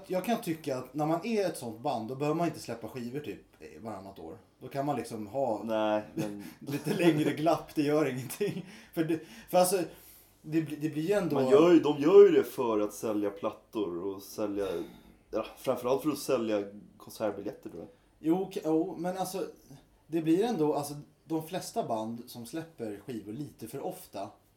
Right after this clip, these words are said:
Speaker 1: det blir inte så intressant när de släpper skivor.
Speaker 2: Nej.
Speaker 1: Ja,
Speaker 2: Men
Speaker 1: för,
Speaker 2: alltså, det
Speaker 1: för, alltså, förutom om det är ett ganska nytt band, då, då blir man ju så här, ah, ah.
Speaker 2: Ja, men det planas ju ut efter ett tag
Speaker 1: Det,
Speaker 2: ändå.
Speaker 1: det gör ju det. Ja, men alltså, eh, Amon Amarth har hållit på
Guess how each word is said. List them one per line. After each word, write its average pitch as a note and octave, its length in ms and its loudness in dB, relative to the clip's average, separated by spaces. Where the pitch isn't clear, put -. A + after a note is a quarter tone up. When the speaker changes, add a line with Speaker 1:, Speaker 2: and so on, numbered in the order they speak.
Speaker 1:
det C3+ 100 -12
blir D3 340 -4
inte D#3+ 180 -4
så A#2 100 -10
intressant B2 560 -6
när B2+ 120 -10
de A#2 100 -8
släpper G#3+ 300 -12
skivor. - 360 -14
Speaker 2:
Nej. A2 300 -4
Speaker 1:
Ja, D#3 100 0
Speaker 2:
Men - 100 0
Speaker 1:
för, F#3 60 0
Speaker 2:
alltså, - 140 0
det B2+ 120 -2
Speaker 1:
för, E3+ 60 -4
alltså, F3+ 180 0
förutom E3 460 0
om D#3 140 0
det C#3+ 120 0
är C3+ 220 -2
ett C3+ 80 -8
ganska B2 460 -4
nytt D3 480 -8
band, F#2+ 320 -8
då, C3+ 100 -6
då C3 160 -6
blir C3+ 180 -4
man B2 100 -6
ju A#2+ 60 -6
så A2+ 100 -8
här, G2+ 120 -4
ah, G2 300 -4
ah. B2+ 280 2
Speaker 2:
Ja, - 200 -10
men B2+ 120 -6
det C#3 120 0
planas F#3+ 500 0
ju C#3+ 40 -6
ut C3+ 180 -6
efter A#2+ 180 -6
ett A2+ 80 -10
tag A2+ 220 -2
Speaker 1:
Det, A2 40 0
Speaker 2:
ändå. G#2+ 180 4
Speaker 1:
det F3 60 2
gör F#3 200 2
ju E3 60 2
det. D3 60 -2
Ja, D#3+ 180 2
men E3 120 2
alltså, D#3+ 140 -2
eh, D3 440 -6
Amon E3 180 -2
Amarth E3 280 0
har D3 60 -2
hållit C#3 140 -8
på B2+ 380 -6